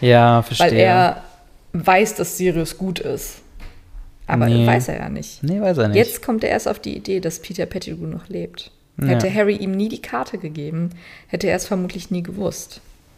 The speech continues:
Speaker 2: Es ist wild.
Speaker 1: Ja, ich find's ein bisschen krass, dass das vorher noch nicht aufgefallen ist mit Peter Pettigrew.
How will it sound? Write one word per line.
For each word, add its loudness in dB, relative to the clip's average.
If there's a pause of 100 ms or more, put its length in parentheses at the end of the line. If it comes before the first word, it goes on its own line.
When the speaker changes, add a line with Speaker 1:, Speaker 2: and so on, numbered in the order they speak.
(140)
Speaker 2:
Es -10
ist -6
wild. -2 (1700)
Speaker 1:
Ja, 2 (760)
ich -10 (140)
find's 2
ein -2
bisschen -4
krass, 0
dass -2
das -2
vorher 4
noch 2
nicht -2
aufgefallen -2
ist -6
mit -6
Peter -6
Pettigrew. -8